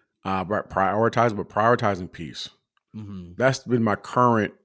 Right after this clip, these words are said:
Speaker 1: thing that the Lord been talking to me about, peace, peace, peace. I don't think peace has been something that has, I think, kinda overrated, not overrated, underrated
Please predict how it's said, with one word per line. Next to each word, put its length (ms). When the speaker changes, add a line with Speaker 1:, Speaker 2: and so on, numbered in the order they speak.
Speaker 1:
thing 140
that 80
the 60
Lord 160
been 80
talking 240
to 20
me 40
about, 220
peace, 280
peace, 220
peace. 280
I 60
don't 140
think 220
peace 280
has 160
been 220
something 280
that 200
has, 400
I 40
think, 120
kinda 160
overrated, 560
not 140
overrated, 500
underrated 580